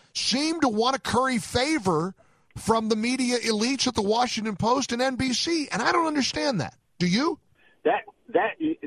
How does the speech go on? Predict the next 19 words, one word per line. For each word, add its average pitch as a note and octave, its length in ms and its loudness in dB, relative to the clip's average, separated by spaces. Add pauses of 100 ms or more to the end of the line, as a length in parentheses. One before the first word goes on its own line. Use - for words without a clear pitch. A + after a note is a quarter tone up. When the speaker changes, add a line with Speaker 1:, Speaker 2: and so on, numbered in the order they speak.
Speaker 2:
that A3+ 200 2
has A3+ 180 2
been D#3+ 160 -8
going E3 280 0
on C#3+ 300 0
for - 120 -4
decades, - 580 -4
I A2+ 160 0
have B2+ 220 0
to - 160 -12
say. G#2+ 260 0 (400)
I B2 60 -2
mean, D#3+ 180 4
this G#3 120 2 (100)
is A3 120 -6
one F3 200 0
of D#3 80 -4
the C3+ 60 -8
problems C3 480 -4